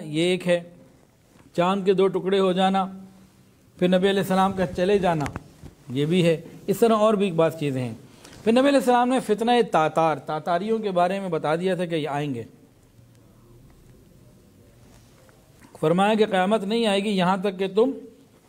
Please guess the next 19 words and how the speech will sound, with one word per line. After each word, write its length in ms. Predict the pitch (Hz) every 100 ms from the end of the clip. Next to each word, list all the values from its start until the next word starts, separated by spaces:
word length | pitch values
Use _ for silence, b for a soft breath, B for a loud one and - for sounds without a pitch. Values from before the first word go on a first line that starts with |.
| _ _ _ _ - - - - b b b b b b b b _
नबी 140 | 175 208
अलैहिस्सलाम 400 | 208 208 214 220
ने 80 | 180
फरमाया, 340 | 190 208 226
"क़यामत 420 | - 185 208 226
नहीं 240 | 202 220 226
आएगी 220 | 202 208
यहाँ 300 | 202 180 196
तक 180 | 214 208
कि 120 | 220 214
तुम 240 | 220 240 220
तुर्कों 380 | 196 196 220 214
से 120 | 208
जंग 220 | 180 196
करोगे, 420 | 180 185 208 180 185 - B B B 156
जिनकी 280 | 202 196 196
आंखें 240 | 185 190
छोटी 340 | 185 165 170 196
होंगी, 340 | 180 180 202